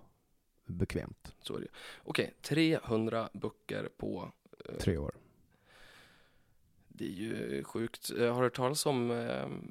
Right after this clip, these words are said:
Speaker 2: appen Blinkist?
Speaker 1: Ja, det, ja, men jag gillar inte att de kondenserar bort, eh, s-, eh, författarens, eh, språk.
Speaker 2: Språk, nej, exakt. För de summerar ju böcker på,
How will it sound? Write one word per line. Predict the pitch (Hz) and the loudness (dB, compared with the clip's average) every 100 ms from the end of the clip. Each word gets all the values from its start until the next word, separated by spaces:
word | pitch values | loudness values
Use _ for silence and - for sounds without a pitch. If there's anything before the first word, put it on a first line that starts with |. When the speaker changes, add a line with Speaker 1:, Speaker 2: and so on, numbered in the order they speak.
| - | -8
Speaker 2:
appen | - 110 113 | -6 -2 0
Blinkist? | 117 135 147 - - - - - _ _ _ - - | 2 2 2 -2 -4 -4 -4 -12 _ _ _ -14 6
Speaker 1:
Ja, | 113 139 - - | 10 10 6 0
det, | 123 113 107 | 4 6 10
ja, | 120 117 | 10 12
men | 127 | 10
jag | 127 127 127 | 10 10 10
gillar | 139 113 | 8 10
inte | 95 98 | 6 4
att | - | 2
de | 101 | 0
kondenserar | - 107 101 95 107 95 98 | 6 6 8 8 6 8 6
bort, | 104 - - - | 4 2 -4 2
eh, | 95 90 90 87 - - _ - | 4 6 4 2 -2 -10 _ -12
s-, | - - _ | -10 -10 _
eh, | 82 85 90 - | -2 -2 -2 -4
författarens, | - 101 - - 98 92 92 - | 0 2 2 4 4 4 2 0
eh, | 92 85 85 87 - | 2 2 2 0 -4
språk. | - - 82 - | 0 2 2 0
Speaker 2:
Språk, | - 123 113 - | -2 2 2 0
nej, | - 120 | -4 -2
exakt. | 113 110 - | -2 -6 0
För | 127 | 2
de | 123 | 4
summerar | 123 120 120 120 113 | 6 6 6 4 4
ju | 107 107 98 101 | 4 2 0 -2
böcker | 120 - - - - 80 64 - | -4 -4 -6 -10 -8 -4 -4 -6
på, | - 58 62 | -6 -4 -4